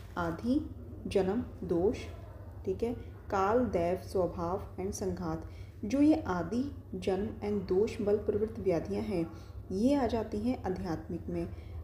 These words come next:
and संघात बल प्रवृत्त आ जाती है आदि भौतिक में, and काल बल प्रवृत्त, दैव बल प्रवृत्त and स्वभाव बल प्रवृत्त, ये आ जाती हैं आपकी आदि दैविक में, ठीक है।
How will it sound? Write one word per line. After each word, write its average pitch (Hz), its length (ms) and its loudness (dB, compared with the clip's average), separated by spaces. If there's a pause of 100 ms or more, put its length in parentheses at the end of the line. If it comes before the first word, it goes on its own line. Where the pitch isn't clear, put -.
and 208 120 0
संघात 196 640 0
बल 226 140 2
प्रवृत्त 226 400 0
आ 208 60 4
जाती 190 280 -2
है 269 220 -4
आदि 170 260 2
भौतिक 175 560 -4
में, 180 160 0 (400)
and 202 280 -2
काल 185 260 2
बल 226 200 2
प्रवृत्त, 226 720 0
दैव 180 360 2
बल 220 100 4
प्रवृत्त 226 480 0
and 208 120 -4
स्वभाव 185 540 0
बल 190 140 4
प्रवृत्त, 220 400 0
ये 208 200 4
आ - 20 4
जाती 180 280 2
हैं 196 140 -2
आपकी 247 300 -4 (100)
आदि 185 260 2
दैविक 156 440 0
में, 147 140 -2 (420)
ठीक 190 180 -2
है। 240 100 2